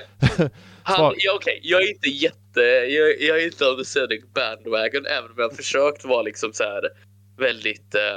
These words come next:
Speaker 2: vad ska man säga?
Speaker 1: Ja. Men du, och
Speaker 2: Stöttande av han och tyckt han har gjort bra grejer också.
Speaker 1: Ja, och lägg då, och då till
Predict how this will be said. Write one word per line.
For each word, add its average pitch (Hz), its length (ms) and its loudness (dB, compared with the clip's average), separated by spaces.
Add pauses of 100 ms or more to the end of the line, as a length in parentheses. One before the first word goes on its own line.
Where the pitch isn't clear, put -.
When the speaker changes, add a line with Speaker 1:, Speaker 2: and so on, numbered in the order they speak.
(160)
Speaker 2:
vad 104 100 -8
ska - 120 -6
man 117 60 -2
säga? 107 300 -2 (340)
Speaker 1:
Ja. 127 240 -6 (680)
Men 175 120 0
du, 190 80 0
och - 160 0
Speaker 2:
Stöttande 135 420 -2
av 131 120 2 (160)
han 117 140 -4
och 117 100 -18
tyckt - 240 -12
han 139 100 0
har 120 60 0
gjort 110 160 -8
bra 107 140 4
grejer 104 220 2
också. 104 360 0 (200)
Speaker 1:
Ja, 143 220 -2
och 165 100 -2
lägg 175 220 0
då, 208 180 -2
och 180 100 0
då 220 260 0
till 120 440 -4